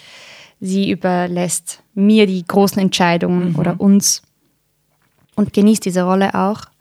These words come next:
Speaker 2: Mhm.
Speaker 1: Und ist aber trotzdem immer da, wenn
Speaker 2: Not am Mann ist, Fra-,
Speaker 1: ja,
Speaker 2: Frau
Speaker 1: oder ich,
Speaker 2: ist.
Speaker 1: äh, Rat brauche
Speaker 2: Ja.
Speaker 1: oder, ja.
Speaker 2: Ja.
Speaker 1: Ja.
Speaker 2: Ähm, weil ich stell mir das vor,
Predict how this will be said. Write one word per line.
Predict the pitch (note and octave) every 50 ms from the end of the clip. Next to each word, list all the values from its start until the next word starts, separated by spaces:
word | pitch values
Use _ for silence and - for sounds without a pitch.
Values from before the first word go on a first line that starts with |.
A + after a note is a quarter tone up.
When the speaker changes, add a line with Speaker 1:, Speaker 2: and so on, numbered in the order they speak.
| _ _ -
Speaker 2:
Mhm. | E3 F3 D3 D3+ F#3 G3 A#3 -
Speaker 1:
Und | - A#3 A3 A3 A3 A3+ A3+ - - -
ist | - A3 A3 - - - - - _ -
aber | G3+ G3 G3 G3 G3+ G3 F#3+ F#3+
trotzdem | - - G#3+ G3+ - - - G3+ G3 -
immer | - G#3+ G3+ G3+ F#3+ F#3
da, | - G3 F#3+ F#3+ G3 F#3+ F3
wenn | F#3 F#3 F#3 F#3 F#3 F3 D#3+ _ _ _ _ _ -
Speaker 2:
Not | D3+ D3 C#3+ D3 -
am | C#3 C#3 C3+
Mann | C3 C3 B2+ B2+ B2+ B2 B2 -
ist, | - B2 A2+ - - -
Fra-, | - G#3+ A#3
Speaker 1:
ja, | A3+ A#3 B3 A#3 G#3+
Speaker 2:
Frau | G#3 G#3
Speaker 1:
oder | G3+ G#3 G#3 -
ich, | A3+ -
Speaker 2:
ist. | - B2+ - - - _ -
Speaker 1:
äh, | A3+ B3 - _ _ - _ -
Rat | - A3 G#3+ A3 A3 - _
brauche | - F#3+ F#3+ F#3+ G3 F#3 - E3
Speaker 2:
Ja. | E3 D3+ D3
Speaker 1:
oder, | F#3 F#3 F3+ F3+ F3 F3 E3+ _ _ _ _ _
ja. | - F3+ E3+
Speaker 2:
Ja. | E3 D3+ D3 D3+ - _ _ _ _ _ _ -
Speaker 1:
Ja. | G3 F#3+ G3+ C#4 _ _ - - - - - _ _ _ -
Speaker 2:
Ähm, | E3+ D#3 D#3 D#3+
weil | D#3+ D#3 E3
ich | E3 -
stell | - F3 F#3
mir | G3+ G3+ F#3
das | F3+ F3 F3
vor, | - - - G3 F#3+ F#3 F3+ F3+ F3 -